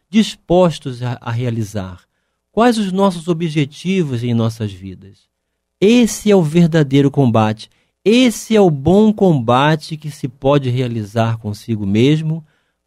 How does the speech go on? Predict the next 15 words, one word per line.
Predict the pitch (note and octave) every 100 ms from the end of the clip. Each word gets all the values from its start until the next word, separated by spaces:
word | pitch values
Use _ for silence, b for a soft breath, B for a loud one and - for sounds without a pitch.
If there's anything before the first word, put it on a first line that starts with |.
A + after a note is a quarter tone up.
| -
para | C#3+ C#3
que, | C#3 -
através | B2+ B2+ A#2 B2+ B2+ A#2+
desse | D#3 A3 G#3+
conhecimento, | - D3 C#3 B2+ B2 A2+ A2 A2 - _ _ _ _ -
nós | D#3 G3+ A3 G#3+
possamos | - F#3+ - - D#3 D#3
nos | D3+ C#3+
enxergar | D#3 D3+ D#3+ C#3 B2+ C3
perfeitamente | B2+ C#3 A#2 C#3 D#3 E3 B2+ A#2+ - - _ _ _ _
e | C#4+
fazer | C#4+ - A#3 A#2 G#2+ A#2+ A#2+ A#2+
as | - D3+ A#2+
nossas | A2 G#2 A2 A2+
escolhas. | B2 - - F2+ F2+